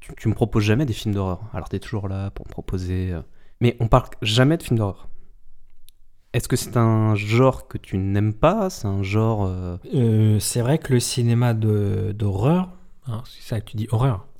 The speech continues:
Speaker 1: Ouais, horreur, épouvante, euh,
Speaker 2: Euh,
Speaker 1: on va
Speaker 2: c'est pas un truc qui m'a, c'est pas un truc qui m'a, qui m'a botté, euh,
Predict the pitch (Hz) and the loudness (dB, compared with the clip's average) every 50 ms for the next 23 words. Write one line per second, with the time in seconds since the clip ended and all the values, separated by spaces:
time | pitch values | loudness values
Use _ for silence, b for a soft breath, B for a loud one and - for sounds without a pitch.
0 | - - 117 107 113 92 95 98 98 101 104 104 98 92 - - 101 95 98 101 | 0 4 6 6 6 6 4 4 6 6 6 6 6 4 2 0 0 2 4 4
1 | 101 101 95 - - 92 92 95 98 104 117 107 104 104 104 101 98 98 98 95 | 4 2 0 -2 -6 -8 -8 -8 -6 -2 0 2 2 4 4 4 4 6 6 4
2 | 92 90 95 98 98 95 95 - - - 110 - - 131 131 131 123 113 - - | 4 4 2 0 0 -2 -4 -4 -6 -8 -6 -4 -2 0 0 0 0 -2 -4 -6
3 | 131 - - - 110 104 104 101 101 101 101 98 98 98 98 95 95 95 92 92 | -6 -6 -6 -6 -4 -2 -2 -2 -2 -2 -2 -2 -2 -2 -4 -4 -4 -4 -6 -6
4 | 92 95 101 - - - - - - - B B B B B B B B B B | -8 -8 -10 -14 -18 -20 -20 -20 -18 -18 B B B B B B B B B B
5 | B B B B - - - - - - 143 143 131 - - 135 - - - 110 | B B B B -20 -16 -14 -8 -4 -2 0 0 0 -2 -4 -6 -4 -4 -2 0
6 | 107 104 101 101 98 95 95 98 101 - - 110 107 104 101 104 110 110 107 - | 2 2 4 2 2 2 0 -2 -4 -4 -2 0 0 2 4 4 4 4 4 2
7 | - 117 120 113 104 98 98 | 2 4 4 4 4 2 2